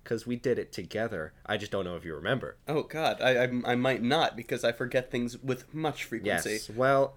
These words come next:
Speaker 1: it was a little thing that we made called, and it was very short-lived, uh, The Alex and Mike Show. Or was it The Mike and Alex Show?
Speaker 2: What?
Speaker 1: One of the two.
Speaker 2: I do not remember
Speaker 1: Do you
Speaker 2: this.
Speaker 1: remember this?
Speaker 2: We've made a lot of really weird YouTube shit over the years,
Speaker 1: Now, this,
Speaker 2: but I don't remember
Speaker 1: this
Speaker 2: this
Speaker 1: was
Speaker 2: one.
Speaker 1: the very, very first,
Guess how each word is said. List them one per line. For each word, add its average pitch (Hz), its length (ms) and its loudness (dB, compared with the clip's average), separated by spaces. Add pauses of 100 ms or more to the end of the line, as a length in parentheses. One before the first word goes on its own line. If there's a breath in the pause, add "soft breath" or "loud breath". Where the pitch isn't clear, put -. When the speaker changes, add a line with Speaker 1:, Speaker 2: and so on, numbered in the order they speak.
(100)
Speaker 1:
it 139 80 4
was 143 140 0
a 156 40 4
little 143 240 4
thing 160 240 0
that 135 140 0
we 135 120 2
made 123 320 0
called, 117 420 0 (560 soft breath)
and 123 100 4
it - 40 4
was 120 120 0
very 151 180 6
short-lived, 160 580 4 (420 soft breath)
uh, 95 260 -2 (120)
The 120 200 -4
Alex 185 400 2
and 151 120 0
Mike 151 280 -2
Show. 73 380 -6 (640)
Or 117 120 0
was 113 140 0
it 113 80 -8
The 107 60 -8
Mike 110 260 -2
and 117 100 -2
Alex 107 300 -2
Show? 69 340 -8
Speaker 2:
What? 123 180 -4
Speaker 1:
One 196 100 -6
of 120 60 -6
the 95 60 -8
two. - 300 -12
Speaker 2:
I 123 140 0
do 120 160 -2
not 127 220 2
remember 156 320 0
Speaker 1:
Do 123 40 4
you 127 60 6
Speaker 2:
this. 123 80 4
Speaker 1:
remember 123 260 4
this? 160 220 2
Speaker 2:
We've 175 180 2
made 208 160 8
a 147 60 6
lot 143 320 6
of 123 220 2
really 131 220 2
weird 123 380 2
YouTube 120 380 0
shit - 340 -2
over 117 160 -2
the 117 140 0
years, 117 480 4
Speaker 1:
Now, 135 160 8
this, 131 180 8
Speaker 2:
but 127 60 4
I - 20 2
don't 131 140 4
remember 127 220 4
Speaker 1:
this 180 80 2
Speaker 2:
this 120 80 2
Speaker 1:
was 170 100 -2
Speaker 2:
one. 110 80 0
Speaker 1:
the 123 80 4
very, 120 480 4
very 135 320 4
first, - 760 -2